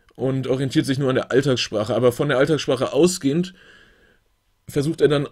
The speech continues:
immer zu erkennen, wie die Philosophen zu ihren Fehlschlüssen gelangen, also was sie dabei falsch machen. Und, ähm, Ryle weist dann eben meistens nach, dass es sich um sogenannte Kategorienfehler handelt.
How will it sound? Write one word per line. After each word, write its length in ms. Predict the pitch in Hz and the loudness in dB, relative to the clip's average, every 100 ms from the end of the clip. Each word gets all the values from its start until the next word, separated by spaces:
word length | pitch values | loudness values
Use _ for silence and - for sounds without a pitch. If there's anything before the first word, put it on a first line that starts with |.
| - | -6
immer 220 | 156 165 | 0 0
zu 160 | 143 165 | 2 4
erkennen, 540 | 135 - 160 160 147 | 4 4 2 2 0
wie 440 | 127 156 160 165 117 _ _ | -2 0 2 0 -2 _ _
die 200 | 143 131 | -12 -10
Philosophen 560 | 135 156 143 160 160 147 | -6 -4 2 4 2 -2
zu 140 | - | -4
ihren 240 | 156 147 143 | -2 -2 -2
Fehlschlüssen 680 | - 180 185 - 131 - | 0 0 2 0 -4 -4
gelangen, 320 | 110 104 98 95 | -4 -2 -4 -2
also 460 | 113 127 135 131 - - _ | -2 0 0 0 -6 -20 _
was 260 | - 131 - | -4 -2 -2
sie 60 | 143 | 0
dabei 240 | 131 131 | 2 0
falsch 400 | - 131 151 - | 0 0 2 0
machen. 280 | 117 110 117 | -6 -6 -8
Und, 380 | 104 123 120 117 | -6 -6 -6 -6
ähm, 440 | 117 123 127 117 85 | -4 -4 -6 -8 -8
Ryle 480 | 113 127 143 143 123 | -4 0 2 0 0
weist 240 | 123 127 | -4 -2
dann 100 | 147 | -4
eben 160 | 120 131 | -4 -4
meistens 360 | 127 139 139 143 | -4 -6 -8 -6
nach, 160 | 135 | -6
dass 140 | 139 127 | -4 -6
es 80 | |
sich 180 | 127 123 | -6 -6
um 180 | 120 127 | -6 -4
sogenannte 420 | 127 127 127 131 | -4 -4 -4 -6
Kategorienfehler 1120 | 117 143 - 131 123 120 170 170 - 101 104 113 | -6 -6 -4 -4 -6 -2 0 0 -2 -4 -4 -4
handelt. 360 | 123 156 180 | -2 -2 -4